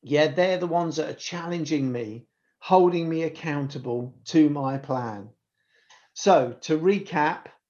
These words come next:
I see the relationship as mentor-mentee. It's the mentee asking the questions of the mentor, and coachee and coach,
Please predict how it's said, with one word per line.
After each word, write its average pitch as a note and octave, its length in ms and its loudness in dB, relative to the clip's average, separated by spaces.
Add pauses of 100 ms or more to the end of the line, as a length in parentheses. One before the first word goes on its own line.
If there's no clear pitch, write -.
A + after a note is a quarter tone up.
(720)
I E3+ 220 0
see E3 320 -4
the D3+ 100 -2
relationship C#3+ 760 -4
as C3 440 -6 (420)
mentor-mentee. D3+ 1500 -2 (180)
It's D3+ 220 -4
the D3+ 140 -2
mentee F3+ 1000 -4
asking D3 540 -4
the C3+ 80 -4
questions C3+ 680 -6
of C3 140 -6
the A#2+ 100 -6
mentor, B2+ 840 -6 (560)
and C3 260 -4
coachee D3+ 920 -2
and B2 160 -8
coach, C3+ 680 -2